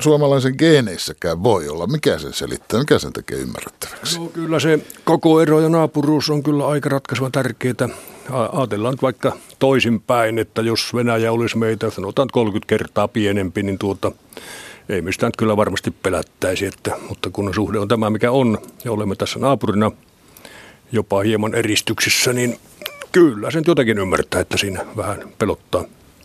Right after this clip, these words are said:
Speaker 1: Tässä, tuota, kun me ajattelemme tätä nyt tässä suomalaisena ilmiönä, niin se on tän näköinen, mutta onko russofobia, onko se puhtaasti suomalainen ilmiö vai kansainvälinen?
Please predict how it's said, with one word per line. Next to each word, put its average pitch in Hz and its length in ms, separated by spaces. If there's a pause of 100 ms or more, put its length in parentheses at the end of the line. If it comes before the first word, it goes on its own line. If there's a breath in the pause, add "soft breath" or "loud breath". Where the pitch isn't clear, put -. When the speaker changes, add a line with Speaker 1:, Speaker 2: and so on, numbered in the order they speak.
(1600 loud breath)
Speaker 1:
Tässä, 123 340
tuota, 110 600 (720)
kun 123 120
me 123 80
ajattelemme 110 460
tätä 101 260
nyt 98 220
tässä - 240
suomalaisena 82 640
ilmiönä, 80 480
niin 80 120
se 85 80
on 78 100
tän 92 220
näköinen, 78 360
mutta 76 300 (160)
onko 120 220
russofobia, 120 560
onko 135 140
se 95 80
puhtaasti - 480
suomalainen 69 560
ilmiö 80 200
vai 117 120
kansainvälinen? - 760